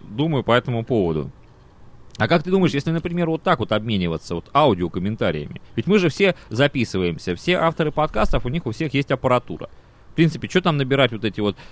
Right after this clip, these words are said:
э, так сказать, буковки, там, знаки зап-, м, препинания, которые, э, ну, в принципе, они могут и не показать того, что ты хотел сказать, потому что одной интонацией можно показать, э, все твое отношение к какой-то теме или какому-то вопросу.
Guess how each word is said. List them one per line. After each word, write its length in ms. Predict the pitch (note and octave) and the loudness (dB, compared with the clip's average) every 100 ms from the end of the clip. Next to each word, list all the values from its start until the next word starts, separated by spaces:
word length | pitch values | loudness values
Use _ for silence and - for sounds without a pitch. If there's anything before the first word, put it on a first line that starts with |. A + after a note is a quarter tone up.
| - | -8
э, 260 | F#2 F#2+ F#2 | -2 -2 0
так 120 | G2 | -4
сказать, 200 | - F#2+ | -2 -2
буковки, 560 | A#2+ F#3 F3+ - C#3+ B2+ | 0 2 2 0 -4 0
там, 180 | A2 F#2+ | 0 0
знаки 300 | F2 A#2+ G#2+ | -2 -4 -4
зап-, 180 | F#2 F2+ - | -8 -10 -8
м, 360 | F#2+ F#2 F2+ E2 - | -6 -2 -4 -4 -8
препинания, 560 | G2+ A#2 C#3+ F3+ D#3 | -6 -4 -2 0 0
которые, 400 | C3 A#2+ A#2+ A#2 | -2 -4 -2 -2
э, 340 | G#2 - - - - - - B2 - | -2 -8 -20 -16 -16 -16 -16 -12 -4
ну, 140 | D#3 | -2
в 40 | |
принципе, 420 | - A#3+ F#3+ - D#3+ | 0 0 0 0 0
они 320 | F3 F3 D#3+ | 2 0 0
могут 340 | E3 E3 D3+ | 0 0 -2
и 40 | E3 | -4
не 80 | D#3+ | -4
показать 420 | D#3+ F3 F3 C#3 | -2 0 0 0
того, 220 | C#3 C3 | 0 0
что 120 | - | -2
ты 120 | B2+ C3 | -6 -2
хотел 280 | C3 B2+ | -2 -2
сказать, 340 | A2+ C#3 B2+ E2 | -2 -2 -2 -2
потому 120 | G#2 | -6
что 120 | - - - | -8 -14 -2
одной 280 | A2+ D3 D#3+ | 0 2 2
интонацией 500 | C#3+ E3 C3+ - G2+ | 2 2 2 0 -2
можно 200 | G2 G#2 | -2 -4
показать, 540 | G#2 - B2 F3 F3 - | -6 -2 0 0 -2 -6
э, 260 | F2 F2+ F2 E2 | -8 -8 -8 -12
все 180 | - D#3+ | -2 0
твое 260 | C#3 C3+ C3 | 4 4 4
отношение 580 | C3 B2 - D#3 B2+ G2+ | 2 -2 0 0 0 -2
к 60 | |
какой-то 340 | A2 - A#2 A2 | -4 -2 -4 -4
теме 400 | - E3 D#3 B2 | 2 2 2 0
или 600 | G#2+ F#2+ F#2 E2 E2+ F#2 | 0 -2 -6 -10 -8 -4
какому-то 420 | A2 - A#2 - | -2 0 0 2
вопросу. 540 | A#2+ - G2 E2 - | 4 4 0 -2 -10